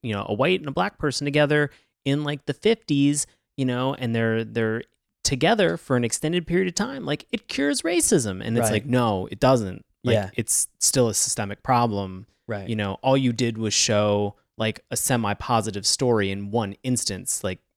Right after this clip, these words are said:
Speaker 1: but it's still a fantasy. You can't
Speaker 2: Right, but
Speaker 1: cure
Speaker 2: it's not
Speaker 1: racism
Speaker 2: like,
Speaker 1: that
Speaker 2: but it's
Speaker 1: way.
Speaker 2: also not like you don't have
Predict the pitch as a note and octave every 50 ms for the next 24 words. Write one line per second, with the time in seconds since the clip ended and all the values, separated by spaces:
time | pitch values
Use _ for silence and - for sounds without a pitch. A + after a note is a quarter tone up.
0 | _ _ _ - C3 A2+ A2 - - - - D3+ A#2+ G2 - - - A#2 A2+ A#2+
1 | A2+ G2 - - - - D2+ F2+ G2+ G#2+ A2+ - - - C3+ A2+ - C#4 G#3 F3+
2 | F#3 - B3+ B3 D#3+ C3+ - - - - A3+ A3 G3+ F#3 - - - - - G#3+
3 | G3 F#3+ - G#3 G3+ - G#3 F#3 F#3 F3 E3 A#2+ D#3 D3+ C#3+ - D3+ D3 C#3+ C#3
4 | D3 C#3 C#3+ A#2+ G#2+ A2+ C#3 C3+ C3 B2+ B2+ B2 A#2 -